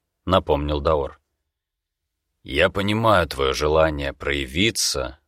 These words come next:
но не стоит этого делать. Даже перед родными, если ты хочешь, чтобы они пережили ближайшие дни. Алана,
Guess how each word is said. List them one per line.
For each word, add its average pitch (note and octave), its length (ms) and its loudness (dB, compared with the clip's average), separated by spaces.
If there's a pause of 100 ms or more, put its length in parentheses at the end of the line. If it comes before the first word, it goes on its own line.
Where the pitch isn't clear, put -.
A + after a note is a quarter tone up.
(120)
но D2 180 -4
не F2 140 0
стоит E2 520 0
этого C#2 300 -6
делать. C2 520 -6 (580)
Даже E2+ 420 4
перед F2 320 0
родными, F2 720 0 (520)
если D#2 480 -2
ты D#2 160 -10
хочешь, - 680 -2 (320)
чтобы D#2 420 -2
они D#2+ 420 -2
пережили E2 720 -2
ближайшие E2 840 -4
дни. D2+ 440 -6 (500)
Алана, D#2+ 600 2